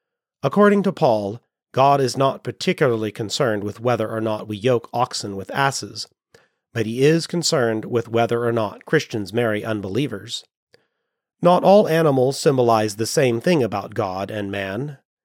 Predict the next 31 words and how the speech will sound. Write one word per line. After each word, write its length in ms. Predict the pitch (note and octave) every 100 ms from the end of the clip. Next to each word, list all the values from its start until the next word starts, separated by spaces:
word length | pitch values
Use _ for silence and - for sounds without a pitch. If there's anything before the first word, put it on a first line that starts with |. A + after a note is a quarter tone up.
| _ _ _ -
The 100 | D3
scriptures 520 | G#3 F#3+ - F#3 -
help 240 | E3+ D3
us 240 | C3 C3+ F#3
in 160 | A#2+
seeing 440 | - D#3+ C3+ B2 A2+
the 80 |
precise 560 | - C3+ - C#3+ A2+ -
ways 380 | C3 A2 G#2 A2
in 120 | A2+
which 200 | A#2+ -
certain 320 | - F3 E3
animals 500 | - C3 B2 A2+ A2+
image 400 | D3+ C#3 A2 G2
the 100 | -
life 280 | G#2+ A2+ A2
of 120 | G#2+
man, 460 | C#3 C#3 G2 - - _ _ _ _ _ -
both 300 | C3 D3 -
positively 760 | C#3 A#2+ A#2+ A#2+ G#2+ A#2 B2 -
and 340 | B2 A2+ A2+
negatively. 720 | C3+ C#3+ B2 A#2 G2 G2 G2 G2 _ _ _ _ _ _ _
This 260 | B2+ D#3 D3
is 120 | B2+
particularly 840 | - A#2 - - C#3+ B2 A2 A2 -
in 180 | A#2
evidence 520 | B2 C3+ A#2 G#2+ A#2+ -
in 200 | B2+ A#2+
poetry 640 | E3 E3 D#3 E3+ D#3 D3+
and 220 | B2+ A#2+
proverbs. 760 | - C3 G#2 F#2+ F#2 - -